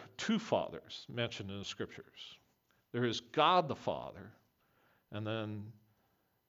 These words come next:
Satan himself, who is the father of many. And the one that we belong to is the one we love.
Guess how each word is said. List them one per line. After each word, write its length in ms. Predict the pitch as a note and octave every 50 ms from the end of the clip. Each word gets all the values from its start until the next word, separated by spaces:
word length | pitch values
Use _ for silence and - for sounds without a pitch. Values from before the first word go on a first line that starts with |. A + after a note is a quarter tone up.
| _
Satan 380 | - - - D#3+ D#3+ D#3+ D#3 C#3+
himself, 640 | C3 B2 A#2+ A#2+ - - C3 G#2 C2+ A#1+ G#1 - - - - - - _ _ -
who 260 | - A2+ G#2 G2 F#2+
is 360 | F2 D#2+ - - - - - - _ _
the 100 | - G#2+
father 440 | - - A2+ G2 E2 D2+ D2 C#2+ C2
of 140 | - - -
many. 200 | D#2+ D2+ C2+ - - - _ _ _ _ _ _ _ _ _ _ _ _ _ _ _ _ _ _ _ _ _ _ _ _ _ _ _ _ _ _ _ _ _ _ _ _ _ _ _ _ _ _ _ _ _ _ _ _ _ _ _
And 160 | - A#2 B2
the 60 | B2 C3+
one 560 | C3 C#3+ F3+ G3 A3 G#3+ G#3+ G#3+ G#3 E3 D3
that 300 | C#3+ D#3 D3 D3 C#3 C#3
we 280 | - C#3+ C#3+ D3 F3 F3
belong 460 | B2+ C#3 C#3 C3+ C3 C#3 C#3+ D3 C3+
to 440 | - - A#2 F#2 E2 C#2+ C2 C#2 E2 F2 E2+ - _ _ _ _ _ _
is 220 | - A#2+ A2+ G#2 -
the 100 | - A2
one 300 | G2+ A2+ A2+ A2 G#2+ G2+
we 120 | G2+ G2+
love. 320 | F#2 E2+ D#2 B1+ - -